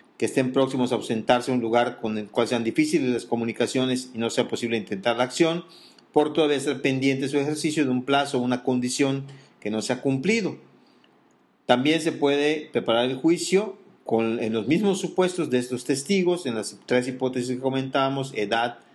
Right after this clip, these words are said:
peligro inminente de la vida, peligro de ausentarse a un lugar de difícil comunicación, para,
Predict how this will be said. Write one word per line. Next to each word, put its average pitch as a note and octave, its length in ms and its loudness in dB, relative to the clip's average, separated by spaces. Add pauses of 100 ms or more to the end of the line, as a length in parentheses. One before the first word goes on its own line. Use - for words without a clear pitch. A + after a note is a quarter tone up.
(180)
peligro A#2+ 280 2
inminente A#2 340 -2
de A#2+ 40 2
la A#2+ 60 0
vida, B2 400 0 (260)
peligro A2+ 280 0
de A2+ 60 0
ausentarse A2 580 -2
a - 20 -2
un A2 80 -4
lugar A2 280 0
de G#2+ 100 -6
difícil G2+ 360 -6
comunicación, D3+ 720 -2 (640)
para, D#3+ 460 2